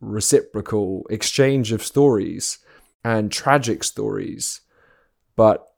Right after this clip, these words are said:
out of that came a beautiful friendship and an ambition to, to change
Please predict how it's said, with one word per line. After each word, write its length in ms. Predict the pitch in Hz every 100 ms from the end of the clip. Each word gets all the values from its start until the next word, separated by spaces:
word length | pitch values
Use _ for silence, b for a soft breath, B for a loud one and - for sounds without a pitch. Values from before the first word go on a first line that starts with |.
| _
out 180 | 120 123
of 120 | 123
that 240 | 110 101 -
came 260 | 117 110
a 40 | 107
beautiful 400 | 120 123 - 110
friendship 640 | - 123 127 - 156 - -
and 460 | 113 113 110 101 -
an 100 | 117
ambition 600 | 113 101 120 - 107 101
to, 640 | - 113 104 104 101 101 98 _ _ -
to 100 | 127
change 1000 | - 139 135 120 120 113 104 - -